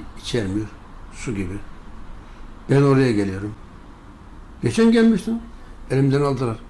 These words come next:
Geldi buraya ekstra uçakla, adam buraya geldi. Ürünleri aldı. Tekrar Ormus Gold aldı.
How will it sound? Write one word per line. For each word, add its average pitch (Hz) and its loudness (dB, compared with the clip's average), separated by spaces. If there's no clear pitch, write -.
Geldi 180 8
buraya 170 8
ekstra 156 2
uçakla, 135 -2
adam 120 -2
buraya 117 2
geldi. 110 0
Ürünleri 113 2
aldı. 117 -2
Tekrar 139 2
Ormus 127 4
Gold 113 -2
aldı. 127 -2